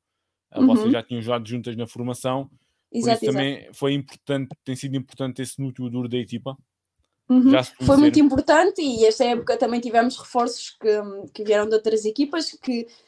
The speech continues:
Speaker 2: que lá está, foi muito importante para nós conseguirmos dar continuidade a este bom trabalho da equipa, ao crescimento e também para nos aguentarmos na primeira divisão. Porque, claro que a segunda divisão é muito competitiva,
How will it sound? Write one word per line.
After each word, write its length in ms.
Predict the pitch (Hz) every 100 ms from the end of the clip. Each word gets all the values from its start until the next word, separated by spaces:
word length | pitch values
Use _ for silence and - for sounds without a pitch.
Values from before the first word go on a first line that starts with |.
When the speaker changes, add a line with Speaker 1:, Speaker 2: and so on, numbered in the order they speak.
| _ _ -
Speaker 2:
que 160 | 233
lá 100 | 233
está, 220 | 269 277
foi 160 | 262 240
muito 180 | 247 254
importante 320 | 254 - 262
para 100 | 269
nós 180 | 269 269
conseguirmos 420 | 262 262 269 254
dar 160 | 262 254
continuidade 840 | 262 254 247 247 247 254 247 277 _ _ _
a 40 | 240
este 280 | 262 262
bom 120 | 233 262
trabalho 400 | 240 233 240 233
da 60 |
equipa, 440 | 247 226 262 269 302
ao 160 | 269 214
crescimento 680 | 214 - 226 240 269 285 -
e 80 | 240
também 260 | 247 262 262
para 140 | 254
nos 140 | 262
aguentarmos 500 | 262 254 262 254 262
na 80 | 262
primeira 340 | 254 262 262 254
divisão. 440 | 240 262 269 240 - _ _ _ _
Porque, 280 | 214 - 196 185 180 151 _
claro 240 | 233 240
que 260 | 240 240 240
a 120 | - 220
segunda 240 | 254 247
divisão 480 | 240 240 247 247 214
é 120 | - 214
muito 220 | 254 233
competitiva, 800 | 226 240 233 226 269 277 302